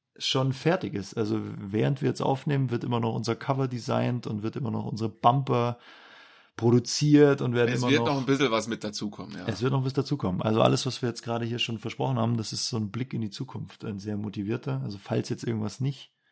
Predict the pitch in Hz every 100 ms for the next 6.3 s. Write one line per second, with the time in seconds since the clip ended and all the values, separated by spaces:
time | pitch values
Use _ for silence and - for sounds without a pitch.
0 | _ - 104 - 110 117 - 110 104 113
1 | 104 104 104 107 101 _ - 110 107 110
2 | 104 98 104 95 95 95 - - _ _
3 | 107 104 110 104 98 - _ _ - 147
4 | 151 175 165 196 240 233 202 160 147 127
5 | 117 110 107 104 113 127 139 101 98 101
6 | 101 104 104